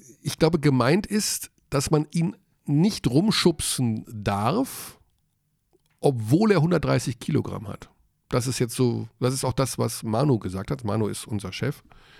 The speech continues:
Der hat das gerade gesagt, dass er das gehört hat, dass Ingo Freier sich so aufgeregt hat. Und das war eben die Geschichte, kann man,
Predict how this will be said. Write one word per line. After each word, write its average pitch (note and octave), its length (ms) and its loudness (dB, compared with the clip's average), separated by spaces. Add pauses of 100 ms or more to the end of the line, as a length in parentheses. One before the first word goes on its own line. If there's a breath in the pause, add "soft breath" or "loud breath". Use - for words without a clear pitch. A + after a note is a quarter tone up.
(300 soft breath)
Der G#2+ 160 0
hat A2 80 -2
das A#2 140 -8
gerade G2 280 -6
gesagt, G2+ 340 -6
dass A2 120 -4
er - 160 -2
das A2+ 180 -4
gehört A2 360 0
hat, E3 200 -6 (800 soft breath)
dass A#2 180 -6
Ingo B2 220 0
Freier A#2 380 0
sich A2+ 360 -6
so A2 200 -2
aufgeregt G2+ 500 -4
hat. F#2+ 100 -8
Und A2 140 -2
das C3 180 0
war C#3+ 100 6
eben B2 160 2
die A#2 80 0
Geschichte, C#3 480 0
kann D#3+ 380 0
man, D#3+ 240 2